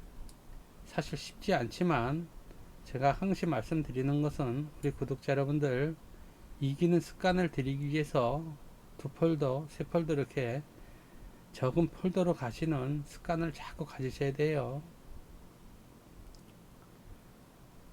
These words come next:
그러셔야 우리 구독자 여러분들 미래가 조금 더 밝다고 전 보여집니다. 자, 오늘 금요일 국내 프로야구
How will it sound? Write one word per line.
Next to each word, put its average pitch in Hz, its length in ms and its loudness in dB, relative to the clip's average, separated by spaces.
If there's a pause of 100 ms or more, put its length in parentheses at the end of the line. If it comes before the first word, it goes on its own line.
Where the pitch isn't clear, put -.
(840)
그러셔야 143 800 4
우리 135 140 -2
구독자 135 420 -2
여러분들 143 720 4 (280)
미래가 131 680 4
조금 - 320 0
더 - 120 2
밝다고 143 520 2
전 139 240 0
보여집니다. 131 760 -2 (1400)
자, 127 160 -2
오늘 151 580 4 (220)
금요일 151 640 4
국내 143 320 2
프로야구 165 880 2